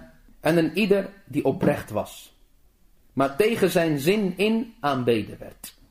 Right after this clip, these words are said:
En zo zette zich de mondelinge strijd voort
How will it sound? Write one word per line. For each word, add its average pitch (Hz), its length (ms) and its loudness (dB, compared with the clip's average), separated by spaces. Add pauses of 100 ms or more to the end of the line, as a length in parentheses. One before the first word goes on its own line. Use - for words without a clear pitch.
(200)
En 156 200 4
zo 208 400 2
zette 196 360 0
zich - 460 0
de 139 140 -2
mondelinge 160 560 4
strijd 160 500 -2
voort 175 400 2